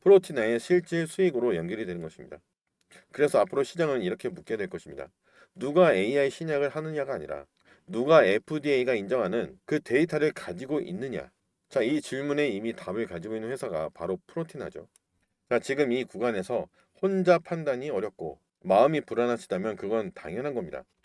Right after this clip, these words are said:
자, 그래서 제 텔레그램이 있는 것입니다. 실시간 수급과 비중 조절, 이벤트 전후의 대응 전부 같이 정리해드리고 있습니다.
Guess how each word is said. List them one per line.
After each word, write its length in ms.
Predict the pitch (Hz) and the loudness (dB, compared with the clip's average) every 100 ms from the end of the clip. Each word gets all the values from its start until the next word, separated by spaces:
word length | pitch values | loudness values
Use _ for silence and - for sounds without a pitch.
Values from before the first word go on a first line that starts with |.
| _ _ _ | _ _ _
자, 140 | - 110 | -6 -2
그래서 520 | 123 143 123 104 98 | 2 2 4 4 2
제 200 | - 101 | -2 -4
텔레그램이 720 | - 165 160 139 107 117 110 | -4 -6 -4 -4 -4 -6 -6
있는 220 | 85 107 | -8 -10
것입니다. 420 | 107 - 90 - 67 _ _ _ _ | -12 -12 -16 -16 -20 _ _ _ _
실시간 540 | - 180 180 175 165 139 | 0 2 2 2 0 0
수급과 500 | 165 156 - 104 92 | -4 -6 -2 0 0
비중 340 | 95 98 110 | -4 -8 -8
조절, 300 | 82 80 73 _ _ _ _ | -10 -12 -14 _ _ _ _
이벤트 500 | 107 120 160 139 151 | -6 2 2 2 -4
전후의 480 | 131 107 95 107 113 | -4 -6 -4 -4 -4
대응 380 | 98 98 120 92 _ _ | -4 -4 -4 -6 _ _
전부 400 | 90 92 107 107 | -10 -8 -8 -8
같이 400 | - 80 - 117 | -10 -12 -8 -8
정리해드리고 560 | - 90 117 107 95 82 | -8 -8 -6 -6 -8 -10
있습니다. 320 | - 69 | -16 -18